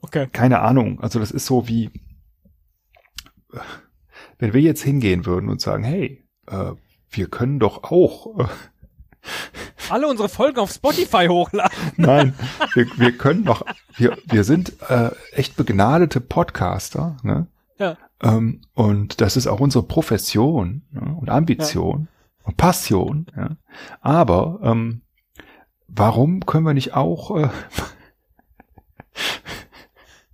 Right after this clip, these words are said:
Speaker 2: Chefkoch <laughs> sein? Und machen ein Restaurant auf und ver-
Speaker 1: Ja.
Speaker 2: versuchen irgendwie Gerichte zu kreieren, äh, Molekularküche
Speaker 1: Ich hatte an
Speaker 2: vielleicht.
Speaker 1: Herzchirurgie gedacht.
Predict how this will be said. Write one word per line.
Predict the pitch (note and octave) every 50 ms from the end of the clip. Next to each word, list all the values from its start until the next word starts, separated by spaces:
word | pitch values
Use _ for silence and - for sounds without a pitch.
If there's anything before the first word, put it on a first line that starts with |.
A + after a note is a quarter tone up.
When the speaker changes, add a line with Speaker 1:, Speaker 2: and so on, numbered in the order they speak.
| _ _ _ _ _ _ _ _ _ - - - - - - - -
Speaker 2:
Chefkoch | - - - B3 G#3+ - - - A2 F#2+ - - - - - - - - - - - _ _
<laughs> | - - - - - -
sein? | C4 - - - - - D#4 - - F4+ F4+ - - - - B4+ - - - - - - - - _ - - - - - - - - G#3+ G3 - - -
Und | G3 F#3+ - -
machen | F3+ F3+ F3+ D3+ D3+ D#3+ G#3
ein | F#3+
Restaurant | G3+ - - - C3+ A#2+ A#2 B2+ C#3 D3+ - - C3+ C#3+
auf | E3 - - - - _ - D3+ E3 F#3+ G3 F3 C3+ -
und | - E3+ D#3
ver- | - F#4+ - -
Speaker 1:
Ja. | - -
Speaker 2:
versuchen | - D3+ C3 C3+ - B3+ C4+ - - C#3+
irgendwie | - C3 A#2+ A2+ A2+ A#2 A2+
Gerichte | A#2 A#2 A2+ C3+ C3+ - - G#2 F#2+ - -
zu | - - G2+
kreieren, | - - - - - A2+ G2 G2 G#2+ A2+ A#2 -
äh, | - G#2 G#2 G#2+
Molekularküche | A2 A#2 C3+ D3 C#3+ C3 - - C3+ C3 C#3+ C#3+ C3 -
Speaker 1:
Ich | - C4+
hatte | C4+ - B3+
an | A#3 G#3
Speaker 2:
vielleicht. | E3 A3 B3 C4+
Speaker 1:
Herzchirurgie | C4+ F#3+ - - - F#3+ C#3+ D#3 D#3 D3 D#3 D#3
gedacht. | C3+ C#3+ B2+ C#3+ C3 C3 - - - -